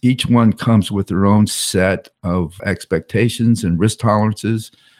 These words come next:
And that's why it's very important to treat each one as an individual, as opposed to some rule of thumb somewhere that tells you that, you know, however old you are is however much percentage you should have in stocks and bonds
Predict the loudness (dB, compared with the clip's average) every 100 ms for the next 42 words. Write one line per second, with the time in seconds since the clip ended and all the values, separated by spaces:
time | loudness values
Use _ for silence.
0 | _ 0 2 4 2 2 2 2 2 4
1 | 2 2 0 0 -4 -2 -2 0 -2 -2
2 | -2 0 2 4 2 0 -2 0 0 0
3 | 0 0 0 0 0 -2 -8 _ -4 -2
4 | 0 0 2 0 -4 -4 0 0 2 2
5 | 2 0 0 4 4 2 2 4 4 2
6 | -2 -2 0 0 -2 -2 -4 -6 -6 0
7 | 0 2 2 2 2 2 2 4 4 6
8 | 6 4 2 0 0 2 2 2 -2 -12
9 | -6 0 0 0 -4 -6 -6 -2 -2 -4
10 | -6 -2 -2 -4 -10 -2 0 0 -2